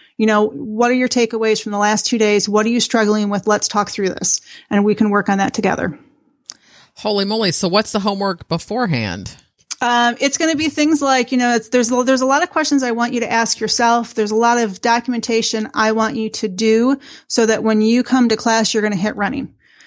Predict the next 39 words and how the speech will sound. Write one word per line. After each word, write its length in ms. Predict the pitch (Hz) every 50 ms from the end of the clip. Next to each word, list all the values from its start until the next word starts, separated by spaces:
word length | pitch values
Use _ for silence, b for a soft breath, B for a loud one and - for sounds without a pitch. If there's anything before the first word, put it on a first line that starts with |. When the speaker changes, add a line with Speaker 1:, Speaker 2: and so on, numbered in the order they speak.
| b b b b
Speaker 1:
you 80 | 220 208
know, 120 | 214 214
so 120 | 214 - 226
that 120 | 233 220
we 140 | 226 240 226
can 180 | - 226 214
optimize 580 | - - 220 226 220 - 254 233 220 220 214 208
our 100 | 214 214
time 260 | - 233 220 208 202
together. 520 | - 214 196 214 202 190 190 196 202 - -
And 160 | - 214 208
I 140 | 208 208 214
don't 160 | 226 240 262
want 160 | 254 262 240
you 80 | 214 233
to 80 | 240 226
sit 160 | - - -
in 100 | - 226
class 360 | - 240 226 220 214 220 -
when 80 | 214 214
I 20 |
say 260 | 202 - - 240 233
to 60 | 233
you, 380 | 220 220 214 208 208 208 208 202
you 120 | - 214
know, 140 | 208 208 208
"Who 300 | - - 269 269 262 262
are 280 | 240 240 233 233 226 220
your 200 | 220 214 220 214
top 240 | - 233 226 - -
competitors?" 840 | 226 214 - 226 220 220 214 214 214 214 208 208 202 - - -
Well, 120 | - 240 226
you 80 | 214
know, 140 | 208 214 208
"Who 200 | - - 277 277
is 100 | 269 247
your 120 | 226 226 220
target 340 | - 247 233 226 226 220
demographic?" 760 | 220 214 208 208 202 208 202 202 202 - 214 208 208 - -